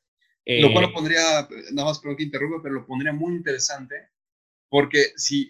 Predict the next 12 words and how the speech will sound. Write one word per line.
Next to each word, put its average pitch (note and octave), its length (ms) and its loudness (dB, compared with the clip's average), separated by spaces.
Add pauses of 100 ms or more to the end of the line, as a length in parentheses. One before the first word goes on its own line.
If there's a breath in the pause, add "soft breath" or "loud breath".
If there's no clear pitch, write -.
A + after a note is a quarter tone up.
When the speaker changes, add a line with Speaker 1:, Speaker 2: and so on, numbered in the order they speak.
(140)
Speaker 1:
si C#3 240 -2
hace D#3 320 2
esa E3+ 300 0
visita C3 320 -6
al D3 80 0
inframundo, C3 520 -6
como B2+ 220 -14
bien C3+ 160 -12
comentas, C3+ 580 -10
por A#2 140 -20
lo A2 140 -18
complicado, A#2+ 580 -4